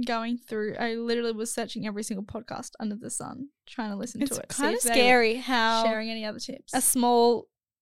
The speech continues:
Speaker 2: change in
Speaker 1: A
Speaker 2: just your
Speaker 1: hormone
Speaker 2: hormones or
Speaker 1: can
Speaker 2: times of the
Speaker 1: Yeah.
Speaker 2: month just completely turn you into a
Speaker 1: Literally.
Speaker 2: different person.
Speaker 1: No, literally, like,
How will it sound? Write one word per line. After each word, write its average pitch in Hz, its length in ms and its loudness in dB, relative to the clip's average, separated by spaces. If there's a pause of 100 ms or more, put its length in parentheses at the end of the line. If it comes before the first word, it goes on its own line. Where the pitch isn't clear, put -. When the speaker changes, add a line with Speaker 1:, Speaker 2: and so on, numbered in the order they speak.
(400)
Speaker 2:
change 226 840 0 (120)
in 220 340 -2
Speaker 1:
A 240 80 2
Speaker 2:
just 233 140 4
your 226 100 6
Speaker 1:
hormone 220 260 6
Speaker 2:
hormones 214 360 2
or 220 100 -4
Speaker 1:
can 240 140 0
Speaker 2:
times 220 320 0
of 214 120 -8
the 196 180 -4 (600)
Speaker 1:
Yeah. 226 280 2
Speaker 2:
month 220 540 0
just - 460 -2 (440)
completely 233 520 0
turn 233 220 4
you - 0 -
into 311 40 6
a 262 80 6
Speaker 1:
Literally. 220 180 2
Speaker 2:
different 208 280 -4
person. 208 320 0
Speaker 1:
No, 269 180 6
literally, 247 540 2
like, 220 260 0